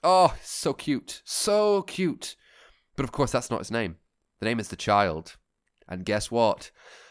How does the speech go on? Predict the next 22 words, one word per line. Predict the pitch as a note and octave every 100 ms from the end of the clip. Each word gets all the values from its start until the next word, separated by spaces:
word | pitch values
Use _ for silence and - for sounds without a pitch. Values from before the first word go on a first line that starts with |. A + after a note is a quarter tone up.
| _ _ _ _ _ _ _ _ _
There | B2 A#2
is | A#2
a |
Monopoly | A2+ A2+ B2 C3+ - D#3 D3
Star | - D3 C3
Wars | A#2 A2+ A2+ -
The | F2 A#2
Child | - - - C3 C3 A2+ G2+
version | F#2 F#2 F#2 G2 F#2
coming | - G2 E2+
out, | D#2+
which | -
is | E2
basically | D#3 G#2+ - E2+
the | F#2+
Mandalorian | G2 F2+ F2+ F2+ - F#2 E2+
version, | E2+ F2+ E2+ E2 F#2+ _ _ _ _ _ -
where | A2+
you | C3
can | B2 B2+
play | B2+ B2+
as | B2 A#2+ A#2+